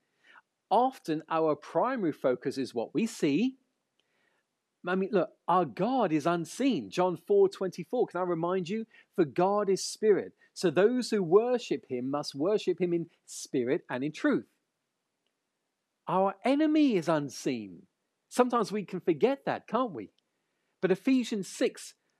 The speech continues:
and verse twelve, the N L T, I like this. "For we are not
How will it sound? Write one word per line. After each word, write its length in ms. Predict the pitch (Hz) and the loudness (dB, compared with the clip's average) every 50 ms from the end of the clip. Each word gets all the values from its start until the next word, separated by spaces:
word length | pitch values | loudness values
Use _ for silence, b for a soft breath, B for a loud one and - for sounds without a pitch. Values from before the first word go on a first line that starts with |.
| _ - | _ -6
and 240 | 151 156 160 156 135 | -4 -2 -2 -2 -2
verse 260 | 120 165 160 156 - | -2 -2 -2 -2 -2
twelve, 240 | - - 180 139 110 | -2 -2 -2 0 0
the 60 | 123 | -2
N 80 | 135 139 | -2 -2
L 160 | 135 123 117 | -4 -6 -8
T, 340 | - - - 147 110 90 - _ _ - 127 | -8 -6 -6 -6 -6 -6 -10 _ _ -14 -10
I 40 | |
like 220 | 113 113 120 113 - | -8 -8 -8 -8 -10
this. 160 | 117 101 - | -12 -14 -6
"For 200 | - 170 156 151 | -2 0 0 2
we 200 | 151 190 233 226 | 2 2 2 2
are 140 | 220 208 196 | 2 0 0
not 360 | 180 185 220 226 233 226 | 0 0 0 0 0 -2